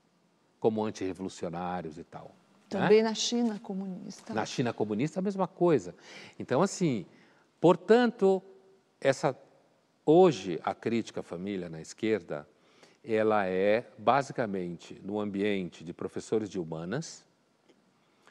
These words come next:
Speaker 1: e de movimentos feministas ou grupos identitários de gênero. O barulho é esse, mas você provavelmente vai encontrar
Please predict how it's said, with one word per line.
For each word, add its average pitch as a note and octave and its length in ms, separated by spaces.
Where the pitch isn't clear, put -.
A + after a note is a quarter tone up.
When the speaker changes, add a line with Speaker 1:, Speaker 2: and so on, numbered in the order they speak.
Speaker 1:
e A2 120
de A2 100
movimentos G#2 480
feministas F#2 840
ou C#3+ 260
grupos B2 480
identitários G#2+ 600
de G2 120
gênero. D2 460
O F#3+ 120
barulho C#3 720
é F#3 140
esse, - 500
mas C3+ 220
você E3 420
provavelmente E3 600
vai D3 100
encontrar C3+ 800